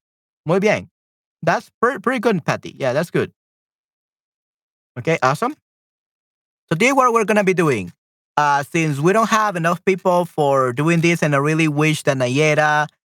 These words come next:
uh, Oz, Anna, Christian, and Gary were here. Um,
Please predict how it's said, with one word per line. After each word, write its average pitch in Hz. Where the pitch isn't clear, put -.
uh, 120
Oz, 160
Anna, 160
Christian, 156
and 120
Gary 156
were 175
here. 190
Um, 110